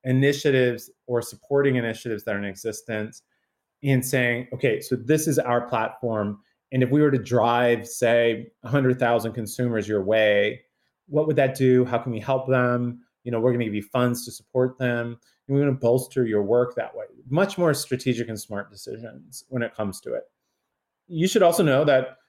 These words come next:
we do a lot of risk assessments for companies to determine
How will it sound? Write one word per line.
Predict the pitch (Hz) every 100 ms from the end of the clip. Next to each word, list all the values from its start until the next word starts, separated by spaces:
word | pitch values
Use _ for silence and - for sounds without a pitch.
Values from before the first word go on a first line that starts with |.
| _
we | 131
do | 160
a |
lot | 147 147
of | 135
risk | 156 -
assessments | - 117 - 117 113 - - _ _
for | 123
companies | 123 113 127 117 113
to | - 123
determine | 113 123 131 143 123 110